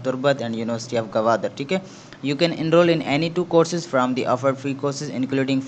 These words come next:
freelancing in case you are enrolling for the first time। तो अगर तो आप first time यहाँ पर enroll कर रहे हैं, तो एक आपने freelancing का course choose करना है, दूसरा आप अपनी चू-, आप अपनी choice से choose कर सकते हैं। आपका ये जो सारा, अ, classes का जो है वो system सारा online होगा। ठीक है,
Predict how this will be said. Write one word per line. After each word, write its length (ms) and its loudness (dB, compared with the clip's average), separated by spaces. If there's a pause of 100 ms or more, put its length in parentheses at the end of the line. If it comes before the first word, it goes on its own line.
freelancing 600 0
in 120 -2
case 260 -2
you 80 -4
are 220 2
enrolling 420 -2
for 100 0
the 120 -6 (100)
first 180 -2
time। 200 -8 (580)
तो 60 2
अगर 200 6
तो 100 2
आप 180 8
first 280 -2
time 200 -2
यहाँ 180 -2
पर 160 0
enroll 300 0
कर 180 2
रहे 100 2
हैं, 120 -2
तो 80 -2
एक 240 0
आपने 400 2
freelancing 640 -2
का 100 0
course 320 0
choose 200 -6
करना 220 -4
है, 100 0
दूसरा 340 -2
आप 120 -2
अपनी 240 -2
चू-, 260 -4 (380)
आप 140 6
अपनी 280 0
choice 300 2
से 120 -6
choose 320 -6
कर 100 -4
सकते 320 -8
हैं। 80 -2
आपका 260 0
ये 160 0
जो 120 -6
सारा, 440 2 (340)
अ, 120 0
classes 460 2
का 120 0
जो 140 0
है 160 2
वो 160 -2
system 400 -6
सारा 260 2
online 440 0
होगा। 280 2
ठीक 180 -4
है, 120 0